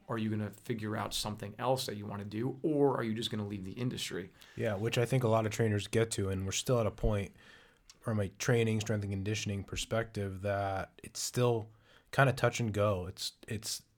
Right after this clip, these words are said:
Speaker 2: it's unique to be able to make an actual career out of it. Most people do. How,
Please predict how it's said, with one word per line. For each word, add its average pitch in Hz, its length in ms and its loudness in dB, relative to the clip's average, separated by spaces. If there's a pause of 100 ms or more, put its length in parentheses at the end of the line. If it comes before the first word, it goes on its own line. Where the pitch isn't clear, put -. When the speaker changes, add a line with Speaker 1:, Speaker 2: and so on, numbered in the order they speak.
(120)
Speaker 2:
it's 127 200 -4
unique 123 460 2
to 123 80 0
be 110 100 0
able 110 140 2
to 104 80 0
make 101 320 -2
an 98 80 -2
actual 98 340 -2
career 98 480 -2
out 92 220 -8
of 95 140 -12
it. 98 160 -8
Most 101 240 -4
people 95 260 -4
do. 98 400 -2
How, 101 160 -4